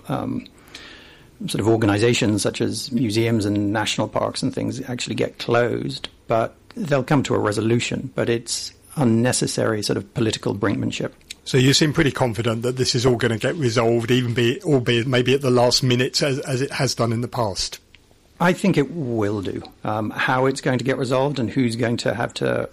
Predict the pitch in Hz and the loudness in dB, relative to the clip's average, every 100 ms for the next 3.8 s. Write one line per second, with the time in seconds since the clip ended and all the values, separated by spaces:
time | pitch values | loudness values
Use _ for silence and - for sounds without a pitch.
0 | 147 117 113 - - _ - _ _ - | -6 -4 -4 -6 -16 _ -20 _ _ -4
1 | 135 120 120 127 117 127 - 127 - 143 | 0 0 0 0 0 0 0 0 2 0
2 | 135 147 139 180 147 127 131 180 175 170 | 2 0 2 2 2 2 0 -4 -2 -2
3 | 143 135 117 101 113 123 - | -2 -2 -2 0 -4 -4 -10